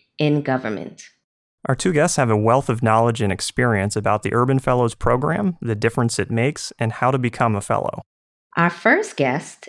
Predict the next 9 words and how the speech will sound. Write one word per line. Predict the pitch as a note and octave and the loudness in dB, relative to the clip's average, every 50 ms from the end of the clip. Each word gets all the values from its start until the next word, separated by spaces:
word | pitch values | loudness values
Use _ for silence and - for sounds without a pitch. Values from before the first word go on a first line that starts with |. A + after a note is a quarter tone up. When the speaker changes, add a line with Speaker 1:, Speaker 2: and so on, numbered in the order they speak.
| - _ - | -8 _ 0
Speaker 1:
is | E3+ E3 D#3+ - - - - | 0 0 0 -2 -2 2 2
Eva | F3 F#3 G3 G#3 G#3+ A#3+ B3+ B3+ - | 2 4 4 4 2 2 0 -2 -8
Rzepka, | - - - F#3 E3 E3 - - C3+ G#2 C#2 C#2+ E3+ - _ _ _ _ _ | -8 -2 0 0 0 -2 -4 -6 -6 -6 -6 -6 -10 -18 _ _ _ _ _
the | - D#3 | -4 -4
program | D#3 - G3+ G3+ A3+ A#3 - A#3+ A#3 A#3 A#3+ B3+ | -2 0 2 2 2 2 0 -2 0 2 2 2
director | B3 B3 A#3+ F#3+ E3+ D#3 D#3+ - - D#3+ D#3 D3+ C#3 - - | 2 2 2 2 2 2 0 -2 -2 0 2 2 2 0 -2
at | D3+ E3 - | -2 -2 -2
D | - D#3 C#3+ C#3+ | -2 -2 -2 -2
cas, | C#3+ - C#3+ C3 C#3+ G3 G#3 - - | -2 -2 -2 0 0 -2 -2 -6 -14